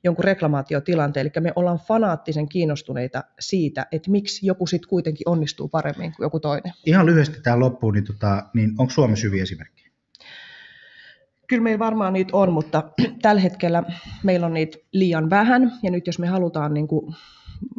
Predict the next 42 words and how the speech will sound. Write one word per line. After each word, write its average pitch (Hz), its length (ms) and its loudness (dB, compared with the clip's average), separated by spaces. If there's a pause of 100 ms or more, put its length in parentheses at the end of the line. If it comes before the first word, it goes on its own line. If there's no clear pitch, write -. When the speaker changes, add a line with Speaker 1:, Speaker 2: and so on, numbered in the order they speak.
(500)
Speaker 1:
jotenkin 160 360 -4
säilyttää 151 500 -2
semmoista 151 340 -6
hyvää 160 260 -2
mainetta 143 400 -4
niinku 147 200 -4
kansainvälisesti, 156 840 -6
niin, 147 180 -4 (600)
niin 170 160 0
me, 170 120 0
ne, 165 160 0
meillä 170 200 4
pitää 147 220 -2
tulla 147 240 -4
niitä 143 260 -4
aika 160 240 -2
nopeasti, 147 500 -4
aika 151 200 -6 (120)
hemmetin 135 420 -2
paljon 120 300 -8
enemmän, 117 300 -10
koska 156 240 -14
me, 156 200 -2
meillä 156 200 -2
käy - 160 -10
oikeasti - 360 -12 (100)
ohrasesti - 540 -12
tässä 95 200 -14
muuten. - 260 -18 (540)
Speaker 2:
Niin 127 120 6
hinta 135 280 6
on 104 60 6
huono 110 180 4
strategia. 104 440 -4 (420)
Speaker 1:
Niin, 185 160 0
se 175 80 -2
on 160 80 -4
todella 180 240 2
huono. 175 200 0 (260)
Kasvu 254 300 2
on 208 100 4
huono 190 320 2